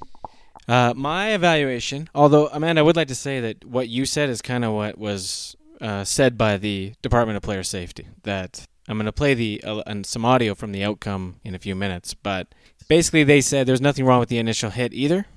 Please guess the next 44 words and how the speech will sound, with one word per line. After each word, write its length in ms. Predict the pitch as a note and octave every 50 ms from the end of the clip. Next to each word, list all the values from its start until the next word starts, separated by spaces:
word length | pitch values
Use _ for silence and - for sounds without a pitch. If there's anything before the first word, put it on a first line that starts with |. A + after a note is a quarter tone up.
| - - _
that 100 | A2+ G#2+
it's, 360 | G#2+ G2 - - - - - - _
that 120 | - G#2 G2
that's 240 | A#2 B2 C3 - -
fine. 360 | - A#2+ B2+ C#3+ F3+ A3+ A3+ _ _ _ _ _ _ _
So 180 | - - G#2+ A2
it's 140 | G#2 -
not 180 | C3+ C3 B2 A2+
hitting 220 | A2+ C#3+ D3 C#3+
from 140 | B2+ D#3+ D#3+
behind 540 | D#3 D3 B2 D3 D3 D3 C#3+ C#3+ C#3+ C#3+ C#3+
and 80 | C3+ C3+
all 100 | C3 C3
that 180 | C3 B2+ - -
crap. 260 | - B2 B2 B2+ -
He, 80 | B2
t-, 160 | - - B2+ G#2+
he 60 | A2
turned 240 | - C#3+ D3 C#3+ C3+
his 80 | B2
back. 400 | A2 - A#2 A2+ A2 A2+ A#2 -
He's, 340 | - G#2 F#2+ - - - - - _
he 140 | - G#2+ G#2+
deserved 480 | A2 A2+ - G#2+ G2+ A2+ A#2 A2+ G#2 G#2
the 140 | G2+ F#2+ F#2+
initial 300 | F#2 F#2+ F#2 - - F2+
hit. 280 | F2 - - - - - _ _ _ -
What 300 | A2 G2+ G2 F#2+ G2 - - _ _ _ _
was 600 | - A#2+ G2+ G2+ G2 F#2 F2 E2 - - - - - _
wrong 480 | A2+ G#2+ A2+ C3+ D#3 D3+ C3 A#2 G#2+ G2+
about 320 | G2+ F#2 G#2 G2 F#2+ G#2+
it 140 | C3+ D3 - -
was 360 | A#2+ A2 A2 G#2+ G#2 G2 -
that 420 | - G#2 G2 G2 G2+ - - - -
it 120 | - A#2
was 160 | G#2 G#2 G#2+
excessive. 640 | A2+ - - - E3+ - - G#2+ G2 - - - - -
The 80 | A2
follow-through 560 | - C#3 C#3 C#3 C3 A#2+ G#2 - - F#2+ F#2
was 320 | F2+ F#2 G2 G2 F#2+ F#2+ -
the 120 | - G2+
thing 260 | - - A2 G#2 G#2
that 120 | G2+ G2+ -
was 440 | F#2 G2 F#2+ F#2 F2+ - - -